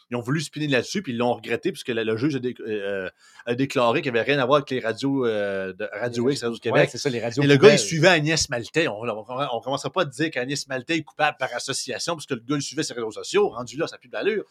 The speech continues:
Speaker 2: Ouais.
Speaker 1: Mais là, il avait comme, ah, c'est-tu un péquiste, c'est-tu un, c'est-tu un néo-québécois souverainiste qui haït les musulmans ?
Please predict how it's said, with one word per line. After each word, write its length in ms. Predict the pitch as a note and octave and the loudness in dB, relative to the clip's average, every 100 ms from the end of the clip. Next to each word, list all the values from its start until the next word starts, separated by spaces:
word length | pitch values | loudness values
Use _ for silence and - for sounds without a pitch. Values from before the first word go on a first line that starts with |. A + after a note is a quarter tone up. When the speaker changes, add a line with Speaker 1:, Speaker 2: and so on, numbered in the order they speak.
| - | -16
Speaker 2:
Ouais. 60 | F2 - - | -20 -18 -4
Speaker 1:
Mais 100 | F3+ | 0
là, 40 | |
il 40 | |
avait 100 | F3+ | 0
comme, 160 | C#3+ D3 | 0 -2
ah, 220 | C3+ C#3+ C#3 | -2 -4 -6
c'est-tu 200 | - D3 | -8 -8
un 100 | D3+ | -8
péquiste, 560 | - D3 - D3 D#3+ C3 | -4 -4 -2 -4 -4 -6
c'est-tu 220 | - E3+ | -6 -4
un, 160 | D#3+ - - - | -2 -4 -10 -12
c'est-tu 280 | - - E3 | -10 -2 0
un 120 | D#3 | 0
néo-québécois 880 | C#3+ D3+ E3 D3+ D3 C#3+ C#3+ D#3 | 2 0 0 -2 -4 -4 -4 -6
souverainiste 920 | D3 - C3+ C3+ C#3 C3+ D#3 D3 - B2+ | -6 -4 -2 0 0 2 2 0 -4 -8
qui 140 | - | -6
haït 160 | B2+ D3 | -2 0
les 120 | C#3+ | 0
musulmans ? 720 | C3 C3+ B2+ B2+ A#2+ B2+ D#3 | -2 -4 -4 -4 -2 -2 -2